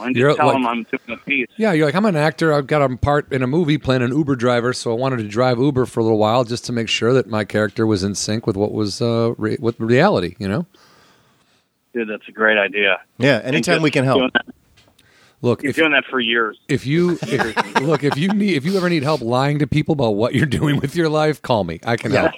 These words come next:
Speaker 3: yeah, yeah. Yeah, I think we're doing a podcast from a basement. I think we got plenty of lies to share with you, Keen. Hey, listen, um, on a, on a more fun, no-, a couple things. One, um,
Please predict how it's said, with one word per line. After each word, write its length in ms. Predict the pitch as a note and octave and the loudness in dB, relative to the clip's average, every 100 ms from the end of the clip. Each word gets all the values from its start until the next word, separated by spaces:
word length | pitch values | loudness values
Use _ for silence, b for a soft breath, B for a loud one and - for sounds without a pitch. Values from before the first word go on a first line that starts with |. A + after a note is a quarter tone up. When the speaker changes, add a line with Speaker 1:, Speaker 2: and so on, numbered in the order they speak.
| E3 | -2
Speaker 3:
yeah, 200 | E3 D#3 | -2 -2
yeah. 240 | D#3+ F2 G2 G#3+ | -2 0 0 0
Yeah, 80 | D3+ | 2
I 60 | |
think 240 | E3+ G3 - | 2 0 0
we're 180 | D3 F#3 | 0 2
doing 140 | G3+ | 0
a 40 | |
podcast 460 | F3 F3 D#3+ D#3+ C#3+ | 2 0 2 0 2
from 80 | C#3+ | 0
a 40 | |
basement. 360 | B2+ C3 - A#2 | 2 2 2 2
I 80 | A#2 | 2
think 160 | C#3+ | 2
we 60 | C#3+ | 0
got 120 | C#3 | 0
plenty 180 | D3+ D3 | 2 2
of 80 | C3 | 4
lies 220 | B2+ B2+ | 4 4
to 100 | A#2+ | 2
share 240 | A2+ B2+ A#2+ | 2 2 4
with 200 | A2+ A2+ | 2 0
you, 60 | G2+ | 0
Keen. 260 | A2 G2+ B B B | 0 0 B B B
Hey, 180 | A3+ G3+ | 0 2
listen, 440 | B3 - A3+ E3 E3+ | 2 2 2 0 0
um, 440 | E3 D3+ C#3 A2 _ B B B B B B | 2 2 0 -6 _ B B B B B B
on 160 | E3 F#3 | 0 2
a, 40 | |
on 180 | G3+ G3 | 2 2
a 40 | G3 | 4
more 200 | A#3 G3 | 2 0
fun, 360 | - G#3+ F#3 | 0 2 2
no-, 120 | F3 | 2
a 440 | E3+ E3 E3 - - | 2 0 -2 -6 -2
couple 200 | G#3+ F#3 | -2 0
things. 280 | D3 A#2+ B2 | 0 0 0
One, 340 | D#3 C3+ A#2 - | 2 2 0 0
um, 400 | A#2+ A#2+ B2+ | 0 0 -4